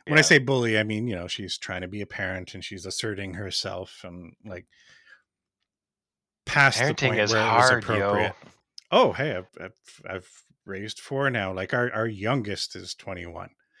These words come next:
Speaker 1: <laughs> I'm
Speaker 2: You're
Speaker 1: a
Speaker 2: old.
Speaker 1: grandparent. I am ancient.
Speaker 2: <laughs>
Speaker 1: But there was a time where I had to call my mom some not nice names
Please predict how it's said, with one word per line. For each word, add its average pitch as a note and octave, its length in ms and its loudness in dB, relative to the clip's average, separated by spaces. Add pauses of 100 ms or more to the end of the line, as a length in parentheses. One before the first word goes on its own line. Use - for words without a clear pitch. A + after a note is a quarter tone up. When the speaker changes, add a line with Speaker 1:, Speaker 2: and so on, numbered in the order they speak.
(240)
Speaker 1:
<laughs> - 1300 -18
I'm F2 100 4
Speaker 2:
You're G2 100 6
Speaker 1:
a F#2+ 60 2
Speaker 2:
old. G2 160 0
Speaker 1:
grandparent. B2 720 6 (120)
I B2+ 160 0
am G#2 200 -2 (100)
ancient. - 640 -4 (680)
Speaker 2:
<laughs> - 120 -8 (840)
Speaker 1:
But A#2 280 0 (1700)
there D3+ 260 8
was C#3+ 160 4
a B2+ 60 0
time A#2 320 -2
where A2 120 -2
I G2+ 60 -2
had G2+ 200 -4
to G2+ 40 -6
call A#2 240 -4
my G2+ 160 -4
mom G2 260 -4
some G2+ 200 -8
not F#2 260 -6
nice F#2+ 320 -6
names F2+ 580 -10